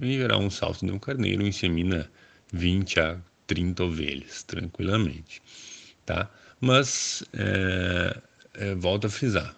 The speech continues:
o método mais comum da reprodução é a monta natural, a utilização de carneiro,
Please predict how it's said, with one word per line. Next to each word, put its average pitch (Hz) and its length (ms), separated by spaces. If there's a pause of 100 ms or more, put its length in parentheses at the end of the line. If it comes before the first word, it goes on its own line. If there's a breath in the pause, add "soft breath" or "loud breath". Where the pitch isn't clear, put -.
o 90 40
método 90 400
mais 85 280
comum 85 320
da 85 80
reprodução 107 720
é 90 140
a 95 60
monta 87 360
natural, 90 500
a 82 60
utilização 87 560
de 87 80
carneiro, 80 480